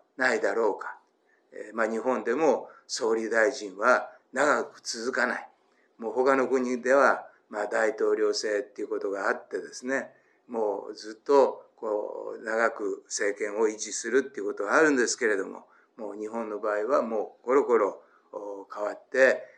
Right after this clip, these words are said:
まあ、今は、あー、高市さんが、えー、首相になっていますけれども、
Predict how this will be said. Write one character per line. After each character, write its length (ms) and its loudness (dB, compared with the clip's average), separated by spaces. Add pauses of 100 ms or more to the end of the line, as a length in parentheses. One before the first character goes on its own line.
(120)
ま 80 -14
あ、 60 -8
今 180 -6
は、 240 -8 (280)
あ 60 -18
ー、 20 -10 (960)
高 280 0
市 160 -2
さ 160 -10
ん 80 -16
が、 340 0
え 40 -6
ー、 20 -2
首 80 -6
相 400 -4
に 80 -8
な 100 2
っ 100 -2
て 120 -2
い 20 -6
ま 160 0
す 100 -2
け 120 4
れ 100 4
ど 140 -4
も、 160 -18